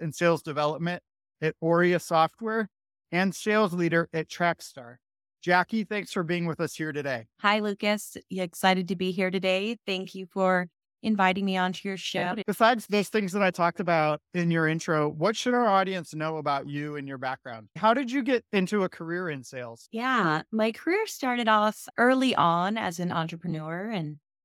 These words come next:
Speaker 2: I went to, uh, school. I got my bachelor's in business administration, went on to get my M B A, and really have been in sales my whole life. It's, I think, just woven into the fabric of who I am. But about ten years ago,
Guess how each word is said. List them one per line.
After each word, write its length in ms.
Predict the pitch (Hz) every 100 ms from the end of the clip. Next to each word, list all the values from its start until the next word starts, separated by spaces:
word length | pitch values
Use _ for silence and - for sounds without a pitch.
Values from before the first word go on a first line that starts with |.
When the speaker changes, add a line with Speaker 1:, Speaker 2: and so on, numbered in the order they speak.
| _ _
Speaker 2:
I 80 | 175
went 240 | 175 170 -
to, 420 | - 185 185 190 -
uh, 200 | 160 165
school. 460 | 175 - 294 285 269
I 80 | 233
got 160 | 208
my 120 | 196
bachelor's 540 | 180 185 - - 196 185
in 200 | 185 180
business 340 | 175 170 170
administration, 840 | 175 175 170 165 170 160 165 160 165 _ _ _
went 240 | - 208 208
on 160 | 202
to 140 | 196 190
get 160 | -
my 160 | 175 170
M 260 | - 170
B 160 | 170 160
A, 420 | 156 156 175 254 -
and 420 | 170 170 160 165 - _ _ -
really 280 | 254 370 359
have 260 | 254 190
been 160 | 170 185
in 140 | 175
sales 420 | 170 165 160 160 -
my 120 | 151
whole 260 | 139 156
life. 320 | 151 143 147 - -
It's, 260 | 170 - _ -
I 80 | 175
think, 220 | 190 175
just 240 | 170 -
woven 420 | 156 160 147 160
into 200 | 160 147
the 100 | 156
fabric 480 | 156 156 147 165 156
of 120 | 160
who 140 | 180 160
I 120 | 147
am. 420 | 151 156 147 220 370 _ _ _ _
But 200 | - 185 -
about 240 | 180 185 _
ten 260 | - 247 226
years 260 | 180 160
ago, 320 | 165 151 151